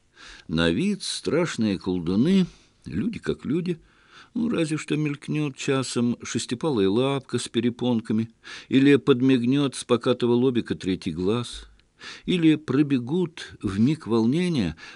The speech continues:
по толстой морде ярко-красной мурашки.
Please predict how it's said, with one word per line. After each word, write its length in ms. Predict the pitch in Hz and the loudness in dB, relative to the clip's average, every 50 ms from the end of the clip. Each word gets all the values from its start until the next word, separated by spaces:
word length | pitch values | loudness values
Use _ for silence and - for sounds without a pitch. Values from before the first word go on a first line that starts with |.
| - _ | -8 _
по 100 | - 107 | 0 0
толстой 560 | 104 - 175 185 175 160 - - - 131 117 | 2 2 2 2 2 2 0 -4 -2 0 2
морде 460 | 110 107 135 160 170 160 139 135 127 107 | 2 2 2 0 -2 -4 -4 -4 -2 -2
ярко-красной 960 | 82 101 127 - - - - - - - - 101 117 117 - - 98 101 98 | 0 0 -2 -2 -4 -6 -8 -12 -12 -10 -6 -6 -6 -6 -6 -4 -4 -2 -2
мурашки. 760 | 90 82 76 73 76 78 76 69 71 - - - - - | -2 -4 -4 -4 -4 -4 -4 -6 -6 -10 -14 -16 -18 -20